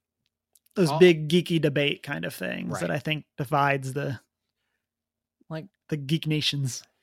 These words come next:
Speaker 2: Right. It, it's one of those things, like, I understand, like, 'cause they're, they're, they're, but they're different things.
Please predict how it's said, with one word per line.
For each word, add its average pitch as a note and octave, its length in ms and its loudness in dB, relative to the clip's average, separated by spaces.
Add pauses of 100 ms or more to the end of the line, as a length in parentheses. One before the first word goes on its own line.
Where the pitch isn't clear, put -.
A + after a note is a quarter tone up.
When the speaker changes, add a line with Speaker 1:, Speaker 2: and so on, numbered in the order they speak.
(100)
Speaker 2:
Right. A#2 380 -2 (120)
It, A3 180 -6
it's A#3 240 2
one A#3+ 120 0
of G#3 60 -6
those F#3 140 -4
things, E3+ 200 -6
like, C#3+ 160 -6
I C#3 100 0
understand, B2 500 -6
like, G#2 240 -14 (520)
'cause E3+ 160 -2
they're, G3 140 -10
they're, F#3 180 0 (160)
they're, D#3 200 -6 (160)
but D#3+ 120 -8
they're E3+ 100 -2
different D#3 460 -6 (760)
things. F2+ 720 -6